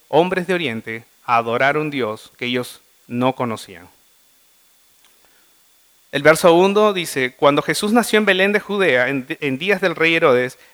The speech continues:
vinieron de Oriente a Jerusalén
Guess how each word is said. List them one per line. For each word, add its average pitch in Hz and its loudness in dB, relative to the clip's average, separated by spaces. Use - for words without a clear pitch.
vinieron 165 2
de 196 6
Oriente 180 4
a 143 -6
Jerusalén 151 -2